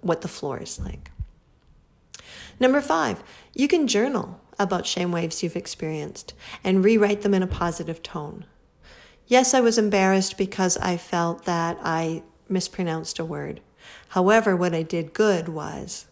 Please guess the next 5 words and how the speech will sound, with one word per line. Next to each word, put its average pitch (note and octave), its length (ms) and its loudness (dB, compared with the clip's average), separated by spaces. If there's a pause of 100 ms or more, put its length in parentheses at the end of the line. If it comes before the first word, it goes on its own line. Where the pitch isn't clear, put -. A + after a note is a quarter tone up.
(120)
blah, - 180 -12
blah, - 180 -12
blah. - 280 -14 (1080)
Number B3+ 220 2
six, B3+ 380 0